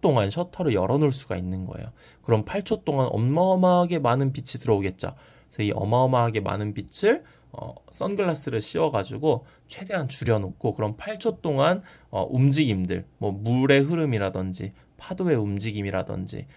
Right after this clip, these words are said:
이런 것들을 담아낼 수 있는 그런 사진을 찍을 수 있게 하는 게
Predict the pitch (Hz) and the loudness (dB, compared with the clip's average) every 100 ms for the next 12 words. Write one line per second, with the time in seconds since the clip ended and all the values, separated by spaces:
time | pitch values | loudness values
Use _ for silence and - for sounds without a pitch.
0 | _ 123 113 107 104 - 131 190 - - | _ 0 2 0 -4 -4 0 0 -2 -12
1 | _ - 107 123 147 123 110 - 104 95 | _ -10 -2 0 2 0 -2 -6 -8 -6
2 | 95 127 123 95 95 92 139 113 101 107 | -4 -4 -4 -6 -6 -6 -4 -4 -4 -6
3 | - 151 156 - - - 110 110 104 117 | -6 -6 -6 -8 -10 -8 -8 -8 -6 -2
4 | 185 | -4